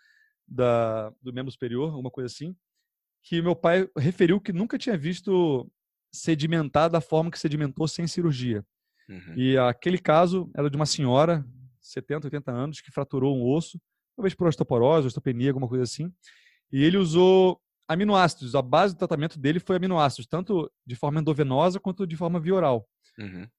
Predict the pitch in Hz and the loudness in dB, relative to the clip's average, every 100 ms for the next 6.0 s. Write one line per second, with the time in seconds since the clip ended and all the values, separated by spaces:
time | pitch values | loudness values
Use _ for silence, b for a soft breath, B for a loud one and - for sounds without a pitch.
0 | _ 120 120 127 123 127 - 117 131 147 | _ -14 -6 -6 -6 -8 -6 -2 0 0
1 | 131 113 - - - _ _ 127 123 156 | -2 -4 -12 -18 -20 _ _ -8 -6 -6
2 | 143 123 127 _ 123 117 160 147 127 117 | -8 -10 -12 _ -12 -10 -8 -8 -8 -12
3 | - 123 117 - 131 120 143 147 131 123 | -18 -12 -12 -10 -12 -8 -8 -8 -10 -10
4 | 117 117 117 - 147 151 151 _ _ _ | -10 -8 -8 -10 -10 -10 -12 _ _ _
5 | _ _ 135 135 135 135 135 131 127 | _ _ -6 -4 -2 -2 -2 -4 -6